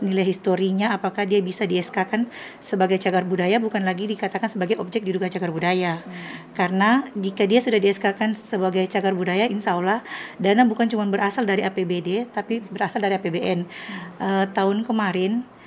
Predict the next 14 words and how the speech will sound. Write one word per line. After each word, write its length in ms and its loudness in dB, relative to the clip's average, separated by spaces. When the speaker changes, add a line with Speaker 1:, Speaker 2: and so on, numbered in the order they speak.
Speaker 1:
eh, 560 2
upaya 320 4
pemerintah 480 2
juga, 480 0
khususnya 800 -2
pemerintah 480 6
daerah, 320 6
dalam 160 2
hal 160 0
ini 160 0
Dinas 240 0
Pendidikan 320 -2
Kabupaten 400 -2
Toli-Toli, 480 2